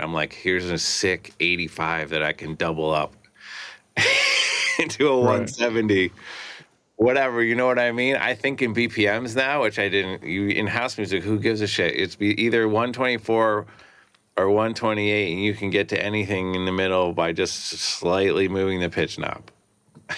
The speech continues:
Speaker 2: Right. Yeah, I agree with you. I think, um, with bass music, there's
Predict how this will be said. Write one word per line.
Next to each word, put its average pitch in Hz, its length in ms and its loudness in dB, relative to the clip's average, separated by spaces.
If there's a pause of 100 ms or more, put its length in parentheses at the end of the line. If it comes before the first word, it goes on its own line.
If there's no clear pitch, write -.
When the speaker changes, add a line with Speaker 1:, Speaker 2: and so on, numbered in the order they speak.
Speaker 2:
Right. 101 300 -2 (1300)
Yeah, 127 300 6
I 131 100 4
agree 123 240 4
with 127 140 6
you. 120 120 6
I 113 60 4
think, 120 300 2
um, 110 540 2 (600)
with 117 240 0
bass 117 260 2
music, 113 380 2 (200)
there's 110 600 -2